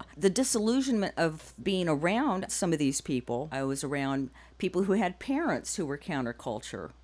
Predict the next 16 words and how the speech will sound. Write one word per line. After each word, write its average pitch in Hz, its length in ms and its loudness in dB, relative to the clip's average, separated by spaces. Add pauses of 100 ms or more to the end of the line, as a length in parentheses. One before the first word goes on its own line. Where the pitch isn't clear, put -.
It - 160 0
felt - 220 0
like 160 240 0
they 185 180 2
had 160 280 -4
been 180 220 2
through 202 420 0
it 170 260 0
and 147 160 0
now 160 240 2
they 165 180 2
were 151 120 0
getting 160 360 2
away 160 280 2
from 101 300 -2
it. - 180 -8